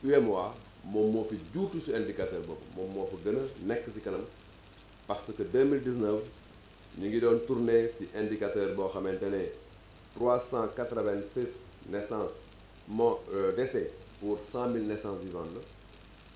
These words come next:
mais en quatre-vingts, euh, en deux mille dix-neuf, ñu ngi ci deux cent soixante-seize décès, deux cent trente-six décès pour deux cents,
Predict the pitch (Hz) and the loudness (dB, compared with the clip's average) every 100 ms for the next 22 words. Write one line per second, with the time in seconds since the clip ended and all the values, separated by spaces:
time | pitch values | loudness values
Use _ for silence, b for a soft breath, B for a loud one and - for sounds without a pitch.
0 | - - 87 95 - 90 90 - 127 123 | -18 -10 -2 0 0 -2 -4 -4 -4 0
1 | 120 113 101 - 95 87 85 101 101 - | 2 2 0 0 0 0 0 -2 -2 -4
2 | - - - - 143 151 123 120 107 101 | -12 -18 -4 6 6 6 2 0 0 -2
3 | - - - - - - - - - 78 | -6 -16 -20 -20 -20 -20 -20 -20 -14 -4
4 | 98 104 104 - 98 101 107 - - - | -2 -2 -2 -4 -8 -8 -14 -18 -18 -20
5 | - - - 135 143 139 127 123 117 110 | -20 -6 6 6 6 2 0 2 0 0
6 | 101 98 - 135 127 98 80 - - - | 0 -2 0 4 4 4 -2 -10 -16 -20
7 | - - - - 127 110 110 - - - | -20 -18 -6 0 0 0 -4 -6 -16 2
8 | 135 156 143 - 117 113 104 117 110 98 | 4 4 2 2 0 0 -2 -2 0 -2
9 | 107 - - - - - - 101 101 98 | -6 -12 -18 -20 -20 -16 0 2 2 0
10 | - 110 107 - | -2 -2 0 -2